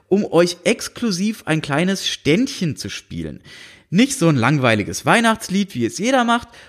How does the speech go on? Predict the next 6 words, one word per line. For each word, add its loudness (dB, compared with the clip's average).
sondern 2
was -4
ganz, -2
ganz, -2
ganz -4
Besonderes. 0